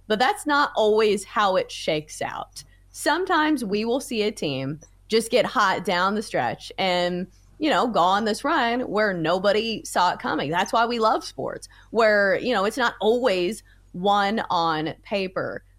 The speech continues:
But when you look at the N F L right now, doesn't it feel like the Ravens and the Niners?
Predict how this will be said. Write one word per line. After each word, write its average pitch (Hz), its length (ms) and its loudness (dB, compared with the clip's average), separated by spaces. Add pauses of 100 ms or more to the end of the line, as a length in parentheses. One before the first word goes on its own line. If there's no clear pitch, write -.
But 214 160 4
when 226 180 0
you 220 120 0
look 214 200 0
at 415 80 -2
the 302 160 -2
N 202 140 0
F 208 180 -2
L 202 180 2
right 185 220 0
now, 151 340 0
doesn't 196 440 -4
it - 180 -6
feel 214 540 -4 (400)
like 202 100 -4
the 175 140 0
Ravens 185 480 -2
and 214 120 -4
the 202 60 -2
Niners? 226 640 -6